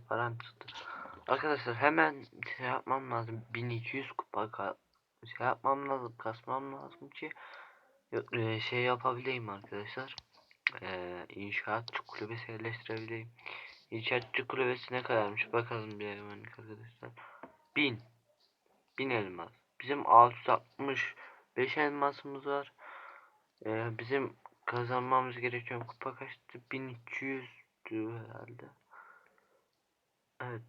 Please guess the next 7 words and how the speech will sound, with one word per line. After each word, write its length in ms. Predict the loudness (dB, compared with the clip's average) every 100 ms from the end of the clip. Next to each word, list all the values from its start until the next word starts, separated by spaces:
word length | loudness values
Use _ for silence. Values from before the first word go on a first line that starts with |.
| _
bin 140 | -8 -6
iki 300 | -6 -4 -4
yüz 200 | -4 -6
aynen. 360 | -10 -10 -16 -20 _ -20 -20 -20 -20 -20 _ _ -12 -6
De 180 | -4 0
nerede? 260 | 0 0 -4 -6
Heh. 140 | -6